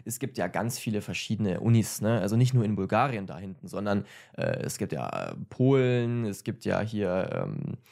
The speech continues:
Rumänien. Auch ein Freund von mir studiert auch in Rumänien. Auch gut machbar. Und, ähm,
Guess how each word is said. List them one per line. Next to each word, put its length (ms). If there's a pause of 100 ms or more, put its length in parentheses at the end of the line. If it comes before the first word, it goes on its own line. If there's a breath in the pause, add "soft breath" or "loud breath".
(300 loud breath)
Rumänien. 840
Auch 160
ein 80
Freund 320
von 120
mir 80
studiert 280
auch 140
in 60
Rumänien. 680 (960)
Auch 240
gut 160
machbar. 420 (380 loud breath)
Und, 380
ähm, 280